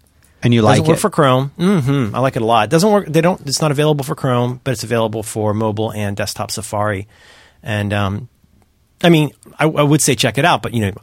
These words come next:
Speaker 2: you have to buy it. But if you're the kind of person who looks for things like this, you know, get your V P N app, get you, get you one of these. Um,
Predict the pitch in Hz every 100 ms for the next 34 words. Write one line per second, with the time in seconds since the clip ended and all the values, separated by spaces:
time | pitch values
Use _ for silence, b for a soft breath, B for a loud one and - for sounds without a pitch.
0 | - - 110 92 - - 92 90 85 120
1 | 156 147 175 156 185 165 175 147 139 123
2 | 139 - 147 156 156 156 143 175 175 -
3 | B B B B B B 123 117 147 160
4 | 151 - 190 214 208 196 - _ - 151
5 | - 135 123 120 - 131 123 117 143 156
6 | 160 170 - - _ b b b _ 117
7 | 117 110 101 104 107